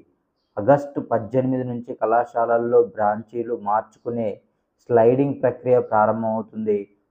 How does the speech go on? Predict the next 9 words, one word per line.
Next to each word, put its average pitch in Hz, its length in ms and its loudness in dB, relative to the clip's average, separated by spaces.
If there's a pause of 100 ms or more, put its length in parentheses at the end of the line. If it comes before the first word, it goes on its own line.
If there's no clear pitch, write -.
(120)
ఉన్నత 127 300 0
విద్యామండలి 120 800 2
కార్యాలయంలో 113 840 2 (460)
అప్సెట్ - 560 -2 (480)
ప్రవేశాల 123 580 2
కమిటీ 113 540 -6
చైర్మన్ 110 540 -6 (480)
ఆచార్య 127 580 4
వి 117 440 -2